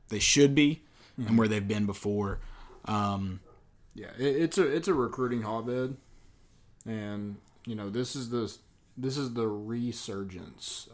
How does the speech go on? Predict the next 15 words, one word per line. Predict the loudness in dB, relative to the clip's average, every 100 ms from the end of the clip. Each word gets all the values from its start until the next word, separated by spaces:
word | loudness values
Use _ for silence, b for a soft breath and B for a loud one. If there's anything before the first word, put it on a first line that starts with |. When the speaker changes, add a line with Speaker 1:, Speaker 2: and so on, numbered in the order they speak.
| -14
Speaker 2:
of | -14
the | -14 -16 -16 -20 -20
rivalry. | -20 -18 -20 -8 -4
Speaker 1:
Yeah, | -4 -2
and | 2
they're, | 4 6
you | 6 6
know, | 8 10
they're, | 8 6 2
they're | -2 0
coming | 0 0
for | -2
Tennessee's | -2 -2 -2 -2
number. | 0 0 -2 B B B -6
Um, | -2 0 -2 -6